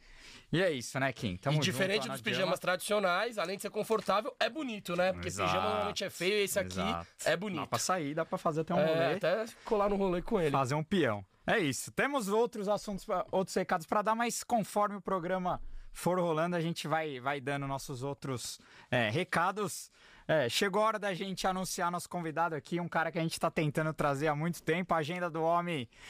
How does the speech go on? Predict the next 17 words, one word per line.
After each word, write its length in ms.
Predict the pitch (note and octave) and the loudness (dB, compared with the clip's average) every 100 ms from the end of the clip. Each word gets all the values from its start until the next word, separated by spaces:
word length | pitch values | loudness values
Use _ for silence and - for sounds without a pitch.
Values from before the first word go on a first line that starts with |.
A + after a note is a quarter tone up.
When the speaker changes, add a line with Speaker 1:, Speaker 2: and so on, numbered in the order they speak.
| - - | -18 -2
Speaker 1:
não 220 | - A#3 E3+ | 2 2 2
é 80 | |
fácil, 460 | - D3+ E3 E3 D3+ | 0 2 2 2 -2
né? 120 | D#3 | -2
Tem 180 | D#3+ C#3+ | 0 0
muitos 520 | D3 E3+ E3 - - - - - - | 2 2 0 -2 -4 -6 -14 -16 -2
afazeres 680 | C3+ C#3 D3+ B2 B2+ C#3 C3+ | -2 0 0 0 -2 -4 -6
por 180 | - D3 | 0 2
essa 220 | C#3 D#3 | 2 0
São 240 | - C#3+ A#2+ | 0 -2 0
Paulo, 520 | C#3+ C#3 C#3 C3 A2 - - - - | 2 2 2 -2 -4 -12 -20 -18 -4
por 100 | C#3 | 0
essa 220 | C3 - | 0 0
nossa 200 | C3+ C3+ | 0 0
São 220 | C3+ F3 D3+ | 0 0 2
Paulo. 420 | D#3 F3 F3+ B2+ - - - - | 2 2 0 -2 -8 -20 -6 0
Mas, 760 | D#3 G#3+ A3 D#3+ A2 - | 2 4 2 -2 -4 -12